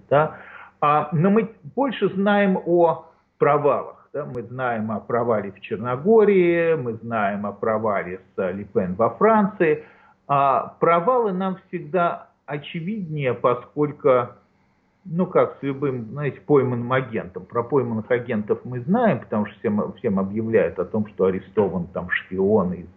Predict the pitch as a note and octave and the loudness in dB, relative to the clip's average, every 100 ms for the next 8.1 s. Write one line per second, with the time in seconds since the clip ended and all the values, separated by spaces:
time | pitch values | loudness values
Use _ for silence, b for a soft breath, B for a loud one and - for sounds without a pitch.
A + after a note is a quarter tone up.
0 | - F#2 - F#2+ - - - A2+ A2+ F#2+ | -12 -10 -4 -4 -4 -12 -2 2 2 2
1 | D#2 B B B B B - D#3+ - F3+ | -2 B B B B B -2 0 4 4
2 | F#3+ F#3+ B3 A#3 F#3+ D#3 - F3 F3 F3 | 4 2 0 2 2 -2 -2 -2 0 0
3 | E3+ E3 E3 A#2 G2+ G#2 G#2+ A#2 A2 - | 0 2 2 2 0 -4 -6 -4 -4 -4
4 | A#2 A#2 B2+ - A#2+ C#3 C#3+ G2 F2+ - | -4 -4 -4 2 2 2 -2 -4 -6 -4
5 | G2 - F#2+ F#2+ b b - B2 B2 G2 | -4 -2 -4 -6 b b 0 2 2 -2
6 | - - _ _ _ _ _ _ b b | -6 -18 _ _ _ _ _ _ b b
7 | b - F#3+ - A#3 C#4+ B3 G#3+ F#3+ - | b -2 0 2 2 2 -2 0 0 -2